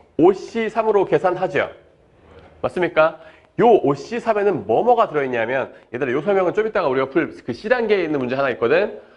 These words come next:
그거랑 직결되는 문제니까 잘, 설명 잘 들으세요. 오 씨 삼은 사실은 적어보면 일, 이, 삼부터 시작해서 일, 이, 사, 일, 이, 오 이렇게 막 적었을 때 마지막으로 적히는 게 삼, 사, 오가 됩니다.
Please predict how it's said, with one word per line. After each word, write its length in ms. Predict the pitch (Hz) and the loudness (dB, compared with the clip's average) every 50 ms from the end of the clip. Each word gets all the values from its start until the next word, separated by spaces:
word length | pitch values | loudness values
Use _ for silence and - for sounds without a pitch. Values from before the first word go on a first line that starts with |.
| - - - - | -20 -14 -6 0
그거랑 220 | 156 175 175 - | 2 2 2 2
직결되는 400 | - - - 220 220 220 208 196 | 0 -2 2 2 4 4 4 2
문제니까 220 | 165 151 147 143 | 0 0 -2 -2
잘, 240 | 135 - 113 120 185 - | -2 -2 -2 -2 -2 -4
설명 260 | - - 196 202 - | -8 -6 -4 -4 -4
잘 160 | - - 117 | -4 -4 -4
들으세요. 440 | 131 135 123 127 104 95 98 117 - - - _ _ _ - - - - - - - - - - - - - - | -4 -4 -4 -2 -2 -2 -4 -8 -12 -18 -20 _ _ _ -20 -20 -20 -20 -20 -20 -20 -20 -20 -20 -20 -20 -4 2
오 120 | - 175 208 | 4 4 4
씨 220 | - - 240 247 | 4 0 -4 0
삼은 520 | 202 233 214 208 226 226 202 139 - - - | 2 2 4 4 4 2 2 0 -2 -4 -6
사실은 500 | - 233 233 - 233 226 226 175 - - | -6 -4 -4 0 2 2 2 2 0 -2
적어보면 800 | - - - - 240 233 226 190 190 208 214 196 147 110 - - - - _ - - - _ _ _ - - _ | 0 2 4 6 6 4 4 2 2 2 0 0 0 -2 -6 -10 -20 -20 _ -20 -20 -20 _ _ _ -20 -12 _
일, 260 | 208 220 240 247 262 269 285 294 | -6 -6 -4 -4 -4 -4 -4 -4
이, 40 | 277 | -4
삼부터 380 | - 262 247 240 220 214 - 185 | -2 -2 -2 -2 -4 -4 -4 -4
시작해서 800 | - - 185 175 - 170 156 151 117 104 107 131 180 202 - - - - - - - | -4 -4 -4 -2 -2 -2 0 2 2 2 2 2 0 -4 -8 -16 -20 -20 -20 -14 -8
일, 320 | 208 233 254 254 247 240 233 | -6 -4 -2 -2 -2 -2 -2
이, 160 | 226 214 202 | -2 -2 0
사, 420 | 185 - 190 196 196 208 220 226 - - - | 2 2 4 4 4 2 0 -2 -8 -12 -10
일, 320 | 202 226 233 233 233 226 220 | -8 -6 -4 -4 -4 -4 -4
이, 140 | 214 208 | -2 2
오 200 | 196 202 196 185 | 4 4 6 6
이렇게 240 | 170 135 156 147 147 - | 4 2 -2 -4 -6 -6
막 380 | - 135 120 147 160 170 165 - | -6 -8 -8 -6 -6 -6 -4 -2
적었을 300 | 151 143 143 - 139 - | -2 -2 -2 -4 -4 -2
때 80 | 160 | -2
마지막으로 440 | 127 101 101 117 170 214 208 185 170 | 0 0 0 0 2 2 2 2 2
적히는 360 | 139 127 - 156 139 127 120 | 0 -2 -2 -2 -4 -2 -2
게 320 | 131 156 190 226 - - - - _ _ _ _ _ _ _ _ _ _ _ - | 0 0 0 0 -2 -6 -16 -20 _ _ _ _ _ _ _ _ _ _ _ -20
삼, 320 | - - - 233 254 277 | -8 -6 -4 -2 0 0
사, 220 | 262 294 294 277 226 | 2 4 4 4 4
오가 160 | 175 160 147 | 4 2 0
됩니다. 320 | 123 110 107 101 92 87 | 0 -2 -4 -6 -8 -10